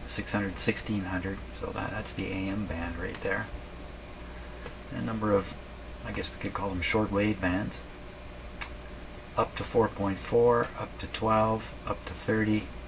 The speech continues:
Wow, up to seventy-two, up to one hundred and forty-four.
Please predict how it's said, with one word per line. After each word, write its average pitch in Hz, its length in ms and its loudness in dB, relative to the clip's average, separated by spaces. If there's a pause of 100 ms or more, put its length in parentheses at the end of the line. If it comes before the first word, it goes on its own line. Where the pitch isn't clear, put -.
(180)
Wow, 120 400 2
up - 160 2
to 95 80 0
seventy-two, 107 680 2
up - 180 -4
to 98 120 -2
one 90 140 -2
hundred 110 480 -2
and 82 160 -2
forty-four. 127 1120 4